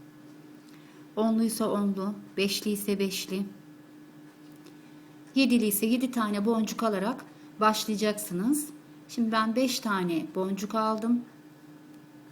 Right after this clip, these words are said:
İpimin arkasına kaydırıyorum ve ipimin arka kısmını parmağıma doluyorum kurtulmayacak şekilde. Bakın şöyle gördüğünüz gibi.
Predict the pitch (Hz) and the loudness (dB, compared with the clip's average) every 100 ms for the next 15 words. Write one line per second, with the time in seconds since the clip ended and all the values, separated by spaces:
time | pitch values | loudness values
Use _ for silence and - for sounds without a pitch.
0 | - - - - - - - - 151 - | -20 -20 -20 -20 -20 -20 -20 -20 -20 -20
1 | - - 151 151 - - - - - - | -20 -20 -20 -20 -20 -20 -20 -20 -20 -20
2 | - - - - - 233 214 208 202 208 | -20 -20 -20 -20 -6 -4 -2 -4 -2 -2
3 | 202 202 - 190 185 190 185 185 185 196 | -2 -8 -6 -8 -8 -6 -4 -4 -4 -4
4 | 196 202 202 208 - - - - - 226 | -4 -4 -4 -6 -10 -20 -10 -8 -2 0
5 | 220 - - - - - 214 214 247 240 | 0 -4 -14 -20 -8 -2 -2 -2 -4 -4
6 | 202 - - 190 202 202 214 214 202 196 | -4 -8 -8 -8 -8 -4 -2 0 -2 -2
7 | 208 208 202 202 202 175 175 180 - 190 | -4 -4 -4 -2 -4 -6 -10 -12 -10 -8
8 | 180 180 175 - 180 180 175 180 185 226 | -8 -8 -10 -10 -10 -10 -12 -8 -6 -8
9 | 240 - - - - - - - - - | -10 -14 -20 -20 -20 -20 -20 -20 -20 -20
10 | - 151 302 302 - 151 151 151 151 151 | -20 -20 -20 -20 -20 -20 -20 -20 -20 -20
11 | 151 - - - - - - - - - | -20 -20 -20 -20 -20 -20 -20 -20 -16 -14
12 | 202 196 180 208 190 180 - 180 185 180 | -12 -10 -10 -8 -8 -8 -8 -8 -8 -8
13 | - - - - - | -10 -10 -12 -12 -10